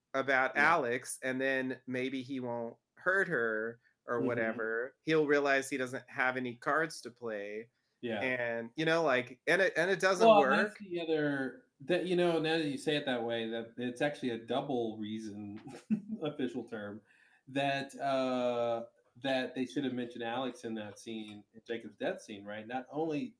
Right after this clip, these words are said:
Speaker 2: did Jake-, did Ben sacrifice, you know, Alex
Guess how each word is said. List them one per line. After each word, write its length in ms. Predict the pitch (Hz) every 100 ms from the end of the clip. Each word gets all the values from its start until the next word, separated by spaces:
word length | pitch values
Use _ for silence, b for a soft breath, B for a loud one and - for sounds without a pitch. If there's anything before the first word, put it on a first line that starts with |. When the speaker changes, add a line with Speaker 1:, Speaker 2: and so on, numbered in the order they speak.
| -
Speaker 2:
did 200 | 113 110
Jake-, 300 | 113 110 - _ 117
did 180 | 107
Ben 280 | 110 110 104
sacrifice, 880 | - 123 127 120 110 104 98 - - _ _
you 120 | 120
know, 180 | 110 104 98
Alex 600 | 107 104 101 101 - -